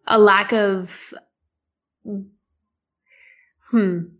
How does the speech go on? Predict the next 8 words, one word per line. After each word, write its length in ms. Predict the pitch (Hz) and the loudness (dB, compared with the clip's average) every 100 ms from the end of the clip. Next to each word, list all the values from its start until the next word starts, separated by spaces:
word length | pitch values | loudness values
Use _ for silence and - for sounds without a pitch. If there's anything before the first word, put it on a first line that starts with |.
| _ _ _ - - | _ _ _ -8 0
a 80 | |
lack 220 | 247 240 349 | 2 2 0
of 140 | 311 | -2
permission 500 | 262 262 226 226 226 | 0 0 0 -2 -4
around 720 | 202 190 185 190 190 190 180 - 202 - - | -2 -2 0 0 0 -4 -8 -16 -18 -18 -6
being 460 | 196 185 190 185 | -2 0 -2 -4
so 480 | - - 202 180 175 | -6 -4 0 0 0
introverted. 760 | 170 165 180 170 151 - - | -4 -8 -8 -8 -8 -8 -12